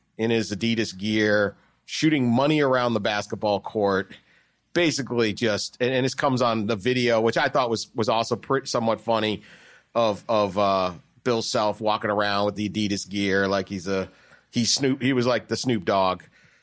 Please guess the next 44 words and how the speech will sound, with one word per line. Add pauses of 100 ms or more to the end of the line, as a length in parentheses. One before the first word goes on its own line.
(320)
or,
you
know,
in,
in
some,
some
video. (220)
And,
uh, (1040)
you
know,
it,
it,
it
was,
uh,
a
lot
of
people, (120)
uh,
I
think
including
us,
looked
at
it.
I
mean,
my,
my (500)
phone
just
lit
up
with
college
basketball
coaches
texting,
going,
"What